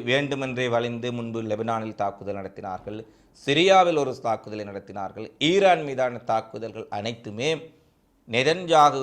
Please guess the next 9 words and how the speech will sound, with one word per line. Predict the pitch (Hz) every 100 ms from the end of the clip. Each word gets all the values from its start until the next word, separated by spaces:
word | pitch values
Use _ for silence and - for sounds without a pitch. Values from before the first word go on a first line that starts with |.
| 131
என்ற | 120 117 147 156 135
ஊழல், | 147 160 160 160
மோசடி | 120 120 135 - 131 120 143 147 -
கிரிமினலை | 135 135 147 147 135 135 143
காப்பாற்றுவதற்காக | - 117 117 120 110 - 107 101 98 - 87 87 - 131 151 - _ _ _
அவர்கள் | 127 143 139 135
வலிந்து | 113 160 214 240 233 208
மேற்கொண்ட | 156 - 135 120 110
யுத்தம். | - -